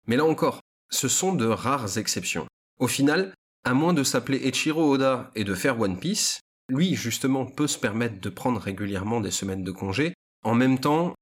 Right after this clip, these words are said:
c'est l'auteur du manga le plus vendu au monde. C'est surtout difficile pour un auteur de manga d'avoir accès à une vie, au final. Faute d'un système poussé par un lectorat qui ne supporte pas d'attendre, ça,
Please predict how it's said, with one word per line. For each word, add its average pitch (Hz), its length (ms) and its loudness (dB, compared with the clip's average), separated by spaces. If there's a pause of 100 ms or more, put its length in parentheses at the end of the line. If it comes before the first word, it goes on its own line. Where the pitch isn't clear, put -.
(200)
c'est - 220 0
l'auteur 131 340 2
du 120 140 -2
manga 120 320 4
le 117 140 2
plus - 160 -4
vendu 117 340 -2
au 147 120 4
monde. 123 360 2 (320)
C'est - 200 2
surtout 185 400 -2
difficile 135 800 -2 (220)
pour 160 220 0
un 113 100 2
auteur 113 260 0
de 120 80 0
manga 95 460 0
d'avoir 104 380 -2
accès 101 420 -2
à 104 100 -6
une 98 180 -4
vie, 101 360 -8 (240)
au 101 60 -6
final. 90 440 -4 (360)
Faute 170 300 0
d'un 131 140 2
système 147 520 -2
poussé 160 500 -2
par 143 160 0
un 113 80 2
lectorat 139 540 0
qui 131 160 -4
ne 117 40 0
supporte - 560 -2
pas 147 160 -2
d'attendre, 160 600 -2 (320)
ça, - 520 -2